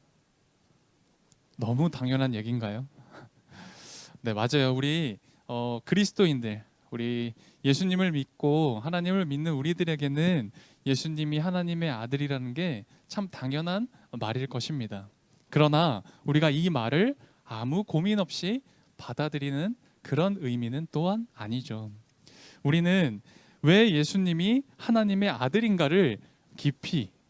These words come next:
깊이 고민해 봐야 합니다. 그리고 정말 예수님께서 하나님의 아들이심을 깨닫고,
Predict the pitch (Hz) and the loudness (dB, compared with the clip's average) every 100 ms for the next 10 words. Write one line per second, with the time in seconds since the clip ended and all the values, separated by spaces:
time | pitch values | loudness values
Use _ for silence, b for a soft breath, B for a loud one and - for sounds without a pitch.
0 | _ - 147 - - 233 - 135 151 180 | _ -8 -6 -6 0 0 2 0 2 0
1 | 185 117 135 135 143 - 214 170 107 104 | 0 -2 -2 -4 -6 -4 -2 -2 -6 -10
2 | 123 _ b b - 120 151 214 285 B | -16 _ b b -4 0 4 4 4 B
3 | B - 127 135 143 143 120 147 143 127 | B -8 -4 0 2 2 -2 -2 -4 -4
4 | 120 165 220 285 B B B 180 165 156 | -4 0 0 -2 B B B -4 -2 -2
5 | 156 156 110 127 170 175 - 175 165 240 | 0 -2 0 0 0 0 -2 -4 -2 -2
6 | 220 - - 233 302 | -2 -4 -2 0 0